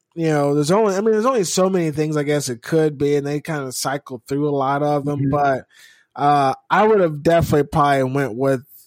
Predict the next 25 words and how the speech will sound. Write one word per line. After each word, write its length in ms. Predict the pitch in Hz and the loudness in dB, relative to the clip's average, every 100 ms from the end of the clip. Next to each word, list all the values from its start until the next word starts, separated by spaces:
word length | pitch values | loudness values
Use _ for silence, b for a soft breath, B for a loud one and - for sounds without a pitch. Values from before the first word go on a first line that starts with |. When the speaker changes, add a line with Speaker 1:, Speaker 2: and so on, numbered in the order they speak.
| _ _ | _ _
Speaker 1:
the, 320 | 123 131 131 | -4 0 2
uh, 380 | 123 117 110 101 | 2 0 0 -2
the 100 | 98 | -6
cap. 480 | - - 151 113 - - | -8 -2 0 -2 -6 -10
I 120 | - | -8
mean, 480 | 123 131 123 120 98 | -4 -4 -4 -10 -10
lap, 400 | 113 151 170 - - - - _ _ | -2 2 2 0 -6 -16 -18 _ _
you 120 | 139 135 | -6 -4
know, 340 | 127 123 117 | -2 -2 -4
and, 200 | 117 117 101 | -6 -10 -14
and 400 | 120 123 127 110 | -14 -10 -8 -4
all 200 | 143 151 | 0 2
the 140 | 151 | 2
other 200 | 151 147 | 2 2
stuff. 400 | 135 - 139 135 135 | 0 0 -2 -2 -6
I 20 | |
mean, 300 | 131 131 127 | -6 -6 -8
Speaker 2:
Yeah. 260 | 104 92 | -8 -10
Speaker 1:
yeah. 280 | 127 123 123 120 | -10 -12 -8 -2
Speaker 2:
Map 320 | 151 160 - | 0 0 0
doesn't 300 | 147 131 127 | -2 0 0
make 180 | 127 123 | -2 -4
sense. 380 | 135 123 120 | -4 -4 -4
Lap 260 | 123 120 110 | -2 -2 -4
doesn't. 500 | 120 113 110 107 | -4 -4 -4 -8